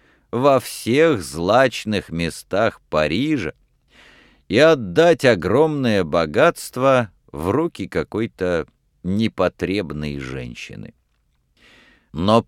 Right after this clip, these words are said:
прежде всего знайте, что в силу совершенно бесспорных документов —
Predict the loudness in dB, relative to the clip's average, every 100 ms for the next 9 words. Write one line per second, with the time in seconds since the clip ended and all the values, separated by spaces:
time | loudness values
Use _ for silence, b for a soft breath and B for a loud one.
0 | _ 2 4 4 2 0 -4 -4 -4 -4
1 | 0 2 2 2 -4 -10 -6 -4 -4 -6
2 | -10 -14 _ _ _ B B B B -12
3 | 0 2 2 -2 2 4 6 6 4 -2
4 | 0 4 4 2 -2 -2 -2 -4 -6 -4
5 | -2 -2 -4 -16 -12 0 4 4 2 -4
6 | -4 -6 -4 -4 -6 -8 -8 -10 -10